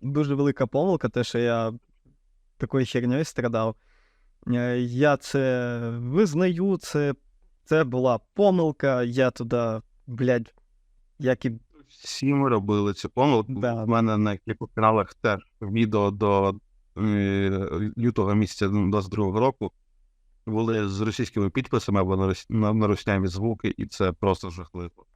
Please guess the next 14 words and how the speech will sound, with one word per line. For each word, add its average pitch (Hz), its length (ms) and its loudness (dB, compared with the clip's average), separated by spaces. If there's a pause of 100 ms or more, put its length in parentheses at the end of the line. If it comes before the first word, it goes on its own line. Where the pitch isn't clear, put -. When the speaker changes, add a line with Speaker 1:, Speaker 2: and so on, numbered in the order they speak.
Speaker 1:
Да, 139 300 0
це 160 160 0
жахливо. 127 360 0
Speaker 2:
Тепер - 180 -4
і 131 120 -4
видал-, 143 460 0 (240)
і 131 100 -4
видалити 156 480 2
жаль 135 260 2
того, 113 300 -2
що 110 440 -2
якісні 110 440 -2
якісь 101 280 -8
відео, 101 380 -2